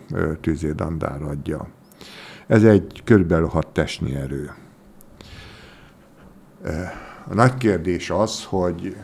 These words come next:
hogy, hogy mire alkalmasak ezek. A huszonkettő dandár az egy, ö,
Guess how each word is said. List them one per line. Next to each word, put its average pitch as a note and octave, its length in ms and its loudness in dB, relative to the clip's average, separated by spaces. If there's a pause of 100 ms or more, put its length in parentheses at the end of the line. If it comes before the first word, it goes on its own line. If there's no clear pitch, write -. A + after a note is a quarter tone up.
hogy, F2+ 600 -6
hogy G2 160 -10
mire G#2 240 -2
alkalmasak E2 800 -8
ezek. - 420 -16 (280)
A - 60 -8
huszonkettő F#2+ 880 0
dandár G#2 640 4 (500)
az F#2+ 220 2
egy, F#2 400 2
ö, F#2 320 2